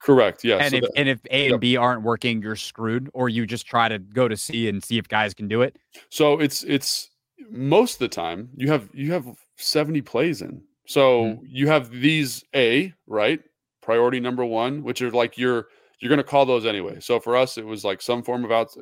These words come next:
Speaker 1: when I was with Kyle, Chicago, San Francisco, all these different spots, some form of outside zone, some play action off of that, some tight zone, some play action off of that.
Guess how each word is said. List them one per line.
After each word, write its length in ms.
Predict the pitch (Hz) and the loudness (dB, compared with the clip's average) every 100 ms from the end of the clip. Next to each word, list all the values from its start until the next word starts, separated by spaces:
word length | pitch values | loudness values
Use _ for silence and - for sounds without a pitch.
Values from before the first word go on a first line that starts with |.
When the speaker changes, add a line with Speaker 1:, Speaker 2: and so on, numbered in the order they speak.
| - | -10
Speaker 1:
when 120 | 110 | -4
I 40 | 107 | -2
was 120 | 110 | -2
with 140 | 104 | -6
Kyle, 480 | - 110 107 107 101 _ _ _ _ | 0 2 2 2 -2 _ _ _ _
Chicago, 500 | - 101 104 110 113 | -16 -4 0 2 2
San 160 | 107 101 | -2 -6
Francisco, 460 | 95 107 104 110 101 | -8 -10 -8 -2 0
all 140 | 110 | 0
these 140 | 110 | 0
different 240 | 104 101 92 | -6 -10 -8
spots, 400 | - 101 92 - _ _ - | -2 0 -2 -8 _ _ -4
some 180 | 151 | -2
form 160 | 143 156 | 0 2
of 80 | 139 | 2
outside 380 | 131 123 123 110 | 2 2 -2 -2
zone, 380 | 113 113 110 - _ _ | -4 -4 -6 -12 _ _
some 260 | - 135 135 | -4 0 0
play 180 | 131 135 | 2 2
action 300 | 120 113 110 | 2 0 -4
off 180 | 101 95 | -4 -4
of 40 | |
that, 260 | 98 92 92 _ _ - | -4 -2 -4 _ _ -6
some 240 | 131 120 | -4 -4
tight 280 | - 135 135 | 0 0 0
zone, 320 | 117 110 110 | -4 -4 -4
some 160 | 104 107 | -6 -4
play 140 | 117 | 0
action 260 | 107 107 104 | 0 -2 -6
off 120 | 104 | -6
of 60 | 98 | -4
that. 280 | 95 82 | -2 -2